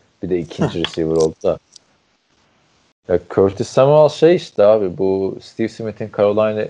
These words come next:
Speaker 1: idmanına gidip seni fantezide alayım mı? Sonra <laughs>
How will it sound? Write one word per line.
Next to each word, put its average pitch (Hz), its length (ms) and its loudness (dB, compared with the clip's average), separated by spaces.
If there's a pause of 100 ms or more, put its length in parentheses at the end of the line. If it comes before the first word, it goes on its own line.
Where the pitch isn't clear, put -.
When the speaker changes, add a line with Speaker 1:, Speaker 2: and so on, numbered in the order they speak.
(120)
Speaker 1:
idmanına 104 460 -4
gidip 98 280 -4
seni 104 200 -2
fantezide 95 640 0
alayım 95 440 0
mı? 82 220 -8
Sonra 92 340 -4 (340)
<laughs> - 240 -20